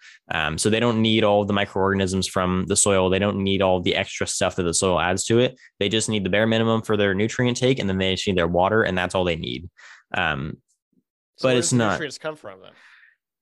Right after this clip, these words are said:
Speaker 1: So those nutrients will be mostly artificial. Um, they'll be, you know, made in, not necessarily made in the lab. That's kind of a, a bad way of putting it. Some will. You know, you have, like, artificial fertilizers, uh, or you have, like, artificial, you know, like, uh, nutrient supplements for,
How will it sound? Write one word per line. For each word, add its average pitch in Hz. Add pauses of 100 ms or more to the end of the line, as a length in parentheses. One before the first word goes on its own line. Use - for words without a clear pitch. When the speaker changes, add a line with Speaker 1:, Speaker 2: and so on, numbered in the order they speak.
Speaker 1:
So 127
those 131
nutrients 139
will 113
be 113
mostly 104
artificial. 92 (120)
Um, 82
they'll 107
be, 110
you 113
know, 90 (100)
made 101
in, 90 (280)
not 151
necessarily 139
made 101
in 90
the 85
lab. 82
That's 87
kind 90
of 87
a, 87
a 90
bad 90
way 85
of 87
putting 98
it. 113
Some 139
will. 90
You 101
know, 98
you 98
have, 104
like, 104
artificial 101
fertilizers, 92
uh, 90
or 85
you 90
have, 90
like, 87
artificial, 90
you 95
know, 90
like, 87 (380)
uh, 90
nutrient 101
supplements 95
for, 90